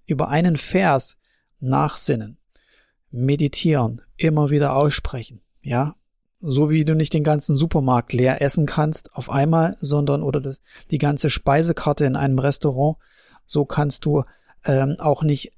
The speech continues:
ein ganzes Buch meditieren. Das, wenn ihr das macht, dann wird das passieren, was ich im Zeugnis gesagt habe. Ja, das Wort Gottes wird sich entfalten und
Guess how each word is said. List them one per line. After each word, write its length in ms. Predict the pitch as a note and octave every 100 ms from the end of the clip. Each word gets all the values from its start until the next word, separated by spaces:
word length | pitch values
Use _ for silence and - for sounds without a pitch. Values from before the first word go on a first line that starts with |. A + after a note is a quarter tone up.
| -
ein 100 | C#3
ganzes 360 | C#3 C#3 C3
Buch 500 | - - E3+ - -
meditieren. 720 | C3 B2 A#2+ - C3+ A2 - _ _ _ _ - -
Das, 340 | E3 E3 - - _ _
wenn 240 | - D3+ E3+
ihr 80 | E3
das 220 | G3+ -
macht, 540 | D#3+ F3 - - - - _ _ _ _
dann 320 | - D#3 E3 D#3 - _ _ -
wird 500 | - C3+ E3 F3 - _ _ _
das 180 | - D#3+
passieren, 760 | - D3+ - - F3 F#3+ F#3+ F#3 -
was 240 | D3+ D3+ D3+
ich 100 | D#3
im 140 | C#3+
Zeugnis 440 | - D#3+ - C#3+ -
gesagt 460 | B2+ C3 B2 -
habe. 240 | A#2 - B2
Ja, 140 | C#3
das 260 | C#3 - -
Wort 240 | D#3+ -
Gottes 360 | - E3 E3 D3+
wird 160 | C#3
sich 280 | - C#3+ _
entfalten 680 | B2 - D3 E3 - F#3+ G3 _
und 360 | - D3 C3+